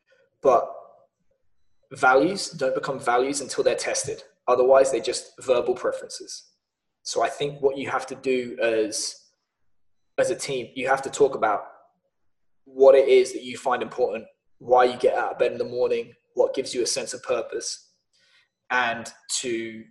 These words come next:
Socrates, "The beginning of wisdom lies in the definition of terms." What do you mean, you know, to be tough? What do you mean about community and family? The amount of teams that have fired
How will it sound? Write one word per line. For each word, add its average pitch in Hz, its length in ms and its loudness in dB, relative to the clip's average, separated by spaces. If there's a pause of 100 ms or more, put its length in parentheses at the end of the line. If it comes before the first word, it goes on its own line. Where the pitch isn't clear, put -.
(960)
Socrates, - 880 -2
"The - 60 -20
beginning 131 380 -2
of 123 100 -4
wisdom 147 560 2
lies 117 240 2
in 120 60 -4
the 110 60 -4
definition - 440 -2
of 107 100 -16
terms." - 320 -8 (280)
What 160 200 4
do 156 80 -6
you 127 380 -10
mean, 117 480 -6 (680)
you 123 120 -12
know, 107 180 -4
to 127 160 -6
be 117 140 -8
tough? - 400 -6 (160)
What 131 260 4
do 135 80 -6
you 127 160 -10
mean 127 360 -4
about 110 520 -2
community 120 760 -10
and 120 140 -12
family? 107 440 -10 (880)
The 127 100 2
amount 143 360 2
of 143 120 -2
teams 127 440 -6
that 131 100 0
have - 120 -4
fired 123 600 2